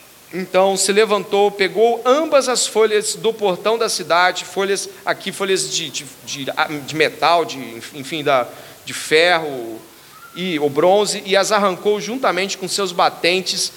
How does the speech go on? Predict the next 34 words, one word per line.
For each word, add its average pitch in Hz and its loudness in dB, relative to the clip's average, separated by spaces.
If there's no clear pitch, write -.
e 165 0
as 165 2
trancas, 143 -2
pôs 175 -4
tudo 208 -6
sobre 185 -2
os 147 -4
ombros 180 0
e - -6
levou 175 2
a, 151 2
ao 160 4
alto 254 2
do 196 -8
monte 185 -2
que 196 -12
está 185 -2
em 175 -6
frente 165 -4
a 160 2
Hebrom. 117 -2
Um 202 -6
homem 226 -6
louco. 190 2
É, 160 0
os 180 2
atos 233 2
dele 202 2
são 202 -2
impensados. 190 -2
E 170 0
aí 190 4
no 202 2
verso 196 2